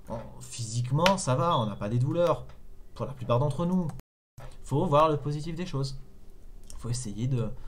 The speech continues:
faut essayer. Et puis, euh, et puis ce qui peut aider aussi, c'est de trouver un truc qui nous plaît et de le faire, tout simplement, hein.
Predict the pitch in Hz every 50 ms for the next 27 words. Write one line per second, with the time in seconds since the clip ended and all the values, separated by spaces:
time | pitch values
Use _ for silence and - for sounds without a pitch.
0 | - - - - 135 127 120 - - - - 123 120 123 123 143 151 147 123 -
1 | 123 120 - - - - 185 160 143 123 120 117 143 202 - - - 139 135 -
2 | - - 113 107 110 107 104 101 - - - - - - - - - - - 285
3 | 311 392 339 - - - 208 - - 147 135 120 127 123 - 95 - 110 - 120
4 | - - - - - - - - - - - - - - - - - 131 120 117
5 | 104 - - - 208 196 - - - - - - - - - - - - - -
6 | 127 123 127 131 120 123 - 110 104 107 123 - 123 127 123